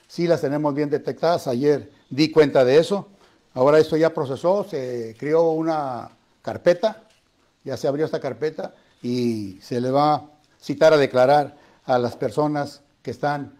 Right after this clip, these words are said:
recabando recursos a través de las páginas que no están autorizadas, cuando menos no por el sat, y no tiene conocimiento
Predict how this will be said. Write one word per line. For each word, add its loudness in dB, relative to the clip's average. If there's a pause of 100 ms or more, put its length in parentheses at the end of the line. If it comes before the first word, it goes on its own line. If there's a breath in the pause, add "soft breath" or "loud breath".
(140)
recabando -4 (120)
recursos -2
a -4
través 0 (320 soft breath)
de -4
las -8
páginas -8
que -12
no -8
están -6
autorizadas, -6
cuando -10
menos -6
no -6
por -6
el -8
sat, -6 (520 soft breath)
y -4
no 0
tiene -2
conocimiento -4